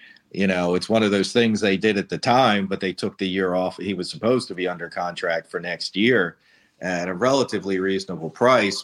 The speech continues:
but, uh, as a part of getting him to restructure his deal, take a pay cut because he, uh, he hadn't played in three years, and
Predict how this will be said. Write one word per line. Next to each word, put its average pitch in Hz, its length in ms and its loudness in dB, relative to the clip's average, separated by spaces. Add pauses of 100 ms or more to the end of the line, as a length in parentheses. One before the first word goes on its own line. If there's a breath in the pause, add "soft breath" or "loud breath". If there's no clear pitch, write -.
but, 92 280 -2 (480)
uh, 87 420 -2
as 95 140 -4
a 87 40 -8
part 104 360 0
of 90 160 -4
getting 98 320 0
him 92 260 -4
to 90 120 -4
restructure 90 600 -2
his 80 140 -4
deal, 101 400 4
take 87 200 -4
a 90 60 -4
pay 160 220 4
cut 113 320 0
because 101 240 -4
he, 98 140 -12
uh, 92 160 -6 (120)
he 92 120 -14
hadn't 85 200 -8
played 151 240 2
in 87 100 -10
three 82 260 -12
years, 82 360 -10
and 80 180 -14